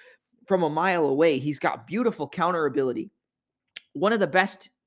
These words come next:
the best timed rear uppercut counters that I've ever seen. And that's not me exaggerating. You look at the fight with, uh, Timur Valiev, which was his last fight that he was in,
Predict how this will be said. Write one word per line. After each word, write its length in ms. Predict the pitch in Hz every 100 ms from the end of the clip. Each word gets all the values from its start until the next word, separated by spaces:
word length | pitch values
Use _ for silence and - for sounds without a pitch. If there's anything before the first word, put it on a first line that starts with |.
| -
the 260 | - 165 143
best 440 | 156 170 - -
timed 380 | - 170 160 151
rear 340 | 135 165 165
uppercut 480 | 160 - 156 156 - -
counters 480 | 160 175 139 123 - _ _ _ _ _ -
that 100 | 165
I've 160 | 180
ever 220 | 175 139 143
seen. 380 | 202 180 110 - _ _ _ _ _ _ _ _ _ - -
And 140 | 175 196
that's 220 | 214 202
not 180 | 208 202
me 140 | 190
exaggerating. 720 | 160 196 220 175 143 127 - - _ _ _ _
You 200 | - 180
look 120 | 214 208
at 100 | 185
the 60 |
fight 380 | - 202 190 - -
with, 440 | 170 170 - -
uh, 380 | 165 151 147 - - _ _ _ _ _ _ _ _ _ _ _ _ -
Timur 340 | 214 202 170
Valiev, 440 | 170 233 190 135
which 140 | 131 131
was 140 | 135
his 160 | 147 131
last 280 | 147 139 -
fight 200 | 156 151
that 100 | 147
he 60 |
was 160 | 143 139
in, 240 | 233 208